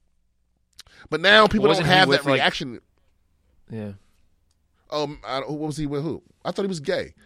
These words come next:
Speaker 2: He was
Speaker 1: When he, when he, when he
Speaker 2: David
Speaker 1: fucking got
Speaker 2: Copperfield?
Speaker 1: with the
Speaker 2: No,
Speaker 1: tiger?
Speaker 2: no, no, no. He's
Speaker 1: Oh, no,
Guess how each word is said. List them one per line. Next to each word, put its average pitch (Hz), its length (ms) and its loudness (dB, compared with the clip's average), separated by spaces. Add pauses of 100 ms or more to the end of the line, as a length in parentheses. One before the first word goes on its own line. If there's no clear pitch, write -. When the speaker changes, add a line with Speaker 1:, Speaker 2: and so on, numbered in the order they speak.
(280)
Speaker 2:
He 165 160 -10
was 160 120 -12 (180)
Speaker 1:
When 170 180 -4
he, 185 60 0
when 180 200 -4
he, 196 80 -2 (160)
when 180 140 -8
he 165 100 -2
Speaker 2:
David 175 140 -6
Speaker 1:
fucking 131 120 0
got 170 140 0
Speaker 2:
Copperfield? 143 120 -4
Speaker 1:
with 117 60 -8
the 117 60 0
Speaker 2:
No, - 140 2
Speaker 1:
tiger? 120 140 0
Speaker 2:
no, 120 120 -2
no, 117 60 -4 (240)
no. 110 40 -4
He's 117 440 -8
Speaker 1:
Oh, 117 60 -4
no, 170 80 4